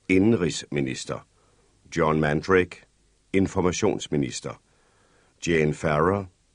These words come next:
vicepolitichef. Quentin Makepeace, dramatiker, har skrevet Under kjoler og rifler og talrige andre skuespil. Harold Button, troldmand,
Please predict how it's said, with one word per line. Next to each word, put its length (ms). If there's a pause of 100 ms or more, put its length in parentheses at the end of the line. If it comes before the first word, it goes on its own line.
(360)
vicepolitichef. 1300 (1000)
Quentin 380
Makepeace, 680 (680)
dramatiker, 720 (320)
har 140
skrevet 640 (180)
Under 240
kjoler 440
og 220
rifler 460 (260)
og 140
talrige 600
andre 380
skuespil. 640 (1300)
Harold 440
Button, 520 (600)
troldmand, 580